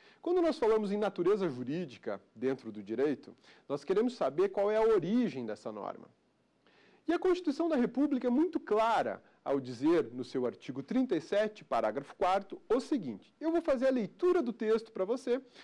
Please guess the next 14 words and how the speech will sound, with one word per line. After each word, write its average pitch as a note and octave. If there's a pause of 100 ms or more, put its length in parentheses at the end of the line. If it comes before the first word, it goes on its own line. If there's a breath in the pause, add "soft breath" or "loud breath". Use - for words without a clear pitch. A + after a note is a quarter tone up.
(100)
pra B3+
que B3
você C4
consiga B3
compreender A#3+ (180)
pontualmente B3
o -
que B3+
tá A#3+
escrito G#3
na G3
Constituição. F#3+ (240)
Olha A#3+
só. -